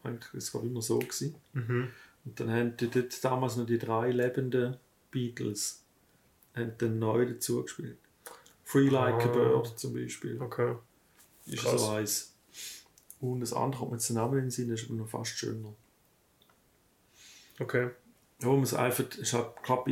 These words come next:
Speaker 1: das jetzt vielleicht nicht mehr gegeben und John hat es auch nicht mehr können rausgeben und dann haben sie das so aufgenommen und da ist eigentlich noch,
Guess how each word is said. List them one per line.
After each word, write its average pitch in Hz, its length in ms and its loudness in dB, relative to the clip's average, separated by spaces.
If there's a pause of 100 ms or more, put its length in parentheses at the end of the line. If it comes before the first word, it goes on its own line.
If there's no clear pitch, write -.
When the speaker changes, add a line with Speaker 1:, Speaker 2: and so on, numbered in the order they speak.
(160)
Speaker 1:
das 113 80 -4
jetzt 110 140 -4
vielleicht - 160 -10
nicht 117 140 -2
mehr 113 80 -4
gegeben 131 300 0
und 117 200 -6
John 113 220 0
hat 113 100 -2
es - 80 -4
auch 135 80 2
nicht 143 140 2
mehr 143 80 0
können 139 180 2
rausgeben 139 640 2
und - 120 -10
dann 117 140 -4
haben 113 140 -4
sie - 160 -6
das - 420 -6 (1200)
so - 180 -6
aufgenommen 117 760 -2
und 104 160 -10
da 113 180 -6
ist - 220 -8
eigentlich 113 360 -6
noch, 107 240 -6